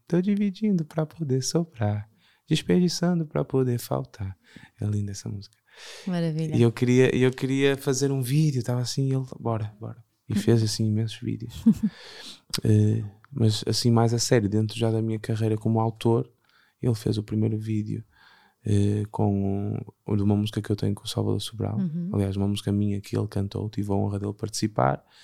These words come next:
Speaker 1: eh, que é Tempo. E, e depois fez também o vídeo dos dois últimos singles que eu lancei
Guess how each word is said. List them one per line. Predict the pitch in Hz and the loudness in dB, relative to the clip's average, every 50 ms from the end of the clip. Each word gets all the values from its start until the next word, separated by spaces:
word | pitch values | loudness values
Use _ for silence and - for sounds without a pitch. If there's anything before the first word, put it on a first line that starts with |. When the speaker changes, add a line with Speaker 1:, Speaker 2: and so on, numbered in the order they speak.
| - - - _ _ _ _ _ _ _ | -20 -20 -20 _ _ _ _ _ _ _
Speaker 1:
eh, | - - 107 | -2 -2 -2
que | - - 104 | 0 2 0
é | 104 | 0
Tempo. | 101 - - 110 110 117 131 131 - - 165 - - _ _ _ _ - - - - - - - - _ _ _ - | 0 2 2 4 4 4 2 0 -2 -4 -4 -6 -10 _ _ _ _ -20 -20 -20 -20 -20 -20 -20 -20 _ _ _ -2
E, | - 123 117 117 - - - 120 | 2 2 4 4 2 2 2 2
e | |
depois | 117 120 117 - 139 139 135 - | 2 2 2 4 4 4 4 4
fez | - 151 147 - | 2 0 0 0
também | - 151 147 151 147 139 120 107 104 | 2 2 2 4 4 4 6 6 4
o | 104 | 4
vídeo | 104 104 110 123 127 127 123 127 135 139 - - | 2 2 0 2 2 2 2 2 2 2 0 0
dos | 120 135 131 131 | 0 0 0 2
dois | 123 135 135 139 139 131 | 4 4 4 4 4 2
últimos | 139 135 - 143 143 131 - | -2 -4 -2 -2 -2 -2 -2
singles | - 139 135 135 131 127 - | -2 -2 0 -2 -4 -4 -2
que | - | -2
eu | 135 | 0
lancei | 131 135 135 123 - - 139 131 131 131 131 | 0 2 0 -2 -2 -2 -2 -2 -2 -2 -6